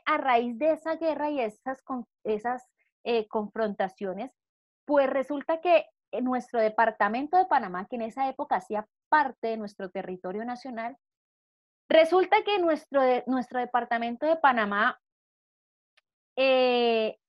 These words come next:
a raíz de estas guerras, pues ahí, como dice, eh, la lectura,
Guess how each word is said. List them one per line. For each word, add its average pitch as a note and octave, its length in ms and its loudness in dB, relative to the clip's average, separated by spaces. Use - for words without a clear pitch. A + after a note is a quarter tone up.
a B3 140 4
raíz B3+ 320 4
de D#4+ 80 0
estas D#4+ 280 0
guerras, C4+ 460 2
pues B3+ 240 -2
ahí, A3 220 4
como D4 240 0
dice, B3+ 400 -4
eh, A3 360 0
la G#3 220 2
lectura, A3+ 680 0